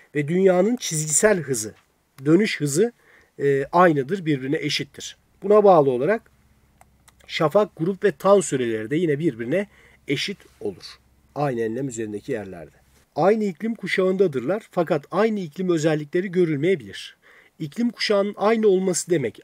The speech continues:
aynı iklimin görülmesi demek değildir. Ee, örneğin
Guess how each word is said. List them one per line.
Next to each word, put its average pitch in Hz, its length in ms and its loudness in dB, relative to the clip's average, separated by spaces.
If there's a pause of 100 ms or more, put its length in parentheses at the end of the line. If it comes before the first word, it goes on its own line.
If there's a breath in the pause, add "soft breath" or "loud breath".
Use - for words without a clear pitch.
(100)
aynı 214 280 2
iklimin 190 340 -4
görülmesi 175 460 -2
demek 185 280 -2
değildir. 117 460 -12 (640 soft breath)
Ee, 135 280 -6
örneğin 185 460 4